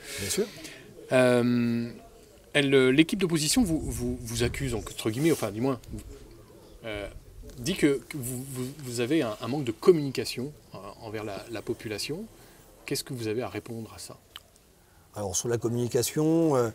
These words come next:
Speaker 1: je pense que, euh, euh, aucune liste à Andilly, aucune équipe municipale à Andilly n'a autant communiqué que nous. Euh, nous avons développé,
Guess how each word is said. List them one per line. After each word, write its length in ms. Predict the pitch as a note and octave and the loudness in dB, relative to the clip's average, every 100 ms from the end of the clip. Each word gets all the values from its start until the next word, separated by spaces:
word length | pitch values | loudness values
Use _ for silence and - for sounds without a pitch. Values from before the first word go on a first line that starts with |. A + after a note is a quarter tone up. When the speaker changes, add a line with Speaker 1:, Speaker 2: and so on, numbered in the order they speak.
| - - - | -8 -20 -12
Speaker 1:
je 220 | A2 A#2 C3 | -6 2 4
pense 340 | A#2+ D#3+ D#3+ | 6 6 4
que, 120 | - | 6
euh, 200 | C3+ C3+ C3 | 6 6 2
euh, 680 | B2+ A#2 A2+ A2+ G#2+ A2 A2+ F#2+ - | -2 -2 -2 -4 -6 -8 -8 -10 -6
aucune 400 | C3+ A#2 C3+ B2+ | -4 -2 -2 0
liste 420 | A#2+ C3 C#3 - A2+ G#2+ | 0 -2 -4 -2 -2 -2
à 80 | - | -4
Andilly, 580 | A#2 A#2 A#2+ C3 D3 E3 | -4 -2 -2 -2 2 2
aucune 280 | B2 B2+ C3 | 2 0 0
équipe 360 | C#3+ - D3+ | 0 0 0
municipale 400 | C3+ C3 C3 B2+ | 0 0 0 0
à 20 | |
Andilly 220 | A2+ B2 D3+ | 2 2 2
n'a 120 | A#2 | 2
autant 240 | A#2 C3+ | 0 -2
communiqué 460 | B2 A#2+ A#2+ A#2 A2 | -2 0 0 0 -4
que 60 | - | -4
nous. 160 | F#2+ - - - - - - | -14 -14 -18 -20 -20 -20 -12
Euh, 680 | G2 G2 G2+ G2+ G2 G2 G2 G2 | -6 -4 -2 -4 -4 -6 -6 -4
nous 220 | A2+ A2+ | -2 -2
avons 200 | A2 A#2+ | 0 2
développé, 840 | A#2 A2 A#2 - C3 B2+ C3 C3 | 2 2 0 2 4 6 6 4